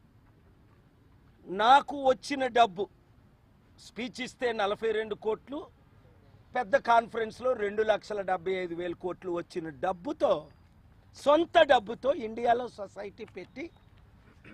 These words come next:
సదాశివపేటలో దాదాపు పన్నెండు వందల ఎకరాల్లో రెండు ప్లేసుల్లో కలిపి చారిటీలు ఏ విధంగా పెట్టాం.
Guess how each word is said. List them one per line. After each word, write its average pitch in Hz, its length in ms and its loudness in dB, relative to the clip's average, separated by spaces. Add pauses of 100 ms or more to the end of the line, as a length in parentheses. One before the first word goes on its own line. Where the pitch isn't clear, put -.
(180)
సదాశివపేటలో 262 1160 4 (140)
దాదాపు 220 520 2
పన్నెండు 254 540 -2
వందల 226 340 0
ఎకరాల్లో 190 680 -2 (460)
రెండు 208 260 -4
ప్లేసుల్లో 185 540 -6
కలిపి 170 460 -6 (480)
చారిటీలు 247 500 2
ఏ 214 180 2
విధంగా 196 380 -2
పెట్టాం. 165 500 -6